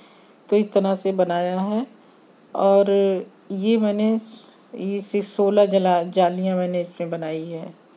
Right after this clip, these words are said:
इसमें मैंने सोलह जालियाँ बनाई है और फंदे सोलह जाली बनाते हुए इस फंदे बढ़ते गए हैं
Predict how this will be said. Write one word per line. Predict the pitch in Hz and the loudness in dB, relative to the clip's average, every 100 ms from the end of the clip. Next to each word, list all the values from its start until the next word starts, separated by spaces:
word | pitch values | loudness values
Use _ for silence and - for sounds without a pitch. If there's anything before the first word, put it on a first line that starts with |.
| _ _ _ _ _ _ _ _ 196 | _ _ _ _ _ _ _ _ -12
इसमें | 190 202 202 | -8 -4 -2
मैंने | 196 185 208 | 0 0 -2
सोलह | 214 - 175 180 | -4 -2 2 2
जालियाँ | 185 180 175 185 180 | 2 0 0 -2 -4
बनाई | 170 170 170 | -4 -6 -6
है | 185 196 254 - _ _ _ _ _ _ _ - | -6 -6 -6 -8 _ _ _ _ _ _ _ -6
और | 180 175 175 170 170 165 - - _ _ - | 0 0 0 0 0 -2 -6 -14 _ _ -6
फंदे | 196 190 190 202 | -2 0 0 0
सोलह | 202 190 185 190 | -2 -2 2 2
जाली | 185 180 185 196 | 2 0 -2 -4
बनाते | 185 175 170 180 | -2 -2 -4 -4
हुए | 190 202 | -2 -4
इस | 202 | -2
फंदे | 185 175 185 | -4 -2 -4
बढ़ते | 185 170 - 196 | -2 -6 -6 -6
गए | 190 196 | -4 -2
हैं | 208 214 | -2 -2